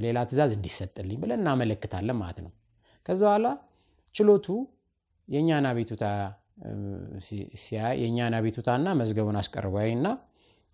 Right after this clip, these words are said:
እ፣ እውነትም የፍርድ ቤቱ ስህተት ከሆነ ይሄ የፍርድ ቤቱ ስህተት ነው። ስለዚህ በፍርድ ቤቱ ስህተት ስለተፈጠረ በዚህ ቀን የተሰጠው ትእዛዝ ያው ይነሳል፣ ይስተካከላል ማለት ነው። ከዛ በኋላ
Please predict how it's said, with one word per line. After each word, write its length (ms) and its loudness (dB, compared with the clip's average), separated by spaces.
እ፣ 180 -2
እውነትም 420 0
የፍርድ 320 2
ቤቱ 220 -2
ስህተት 280 -8
ከሆነ 340 -6
ይሄ 180 -8
የፍርድ 340 -4
ቤቱ 260 -8
ስህተት 320 -14
ነው። 140 -20
ስለዚህ 220 -6
በፍርድ 260 -4
ቤቱ 160 -4
ስህተት 240 -8
ስለተፈጠረ 560 -6
በዚህ 260 2
ቀን 160 0
የተሰጠው 400 -4
ትእዛዝ 360 0
ያው 180 -6
ይነሳል፣ 520 -6
ይስተካከላል 680 -4
ማለት 300 0
ነው። 120 -4
ከዛ 260 4
በኋላ 280 6